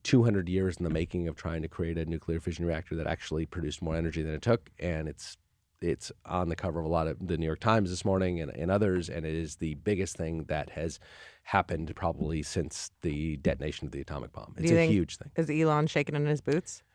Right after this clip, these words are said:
Speaker 1: I think Elon loves it. This is,
Speaker 2: You don't
Speaker 1: this
Speaker 2: think he's not, he, that he didn't have a part of it?
Speaker 1: Well, I, th-, he loves it. It, I, I don't know about that, but he loves it because this,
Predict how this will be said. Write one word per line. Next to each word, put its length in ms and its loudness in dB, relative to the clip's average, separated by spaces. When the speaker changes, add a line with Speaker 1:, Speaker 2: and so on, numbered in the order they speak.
Speaker 1:
I 100 12
think 180 10
Elon 260 8
loves 260 10
it. 180 -6
This 220 4
is, 80 0
Speaker 2:
You 120 12
don't 140 12
Speaker 1:
this 60 8
Speaker 2:
think 80 4
he's 200 6
not, 260 10
he, 200 8
that 200 6
he 240 6
didn't 180 8
have 140 8
a 40 4
part 240 10
of 60 6
it? 260 6
Speaker 1:
Well, 500 8
I, 160 -4
th-, 300 6
he 140 8
loves 300 12
it. 180 8
It, 160 0
I, 300 6
I 20 10
don't 120 6
know 80 4
about 180 0
that, 240 4
but 80 -2
he 160 6
loves 320 12
it 240 6
because 580 2
this, 360 2